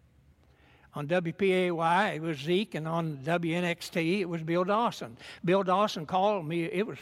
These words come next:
five or six o'clock in the morning, and said, "Scott, Andy's here, and he's drunk."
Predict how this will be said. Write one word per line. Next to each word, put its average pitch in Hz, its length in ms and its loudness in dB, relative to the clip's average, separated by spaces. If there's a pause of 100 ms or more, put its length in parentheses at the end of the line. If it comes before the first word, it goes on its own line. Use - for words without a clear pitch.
five 170 260 0
or - 20 -6
six 175 240 -10
o'clock 175 320 0
in 156 80 -4
the 151 80 -6
morning, 170 380 0
and 151 80 -8
said, 165 180 -4
"Scott, 202 340 2
Andy's 170 480 -4
here, 196 260 2
and 156 100 -4
he's 135 160 -12
drunk." 180 340 -2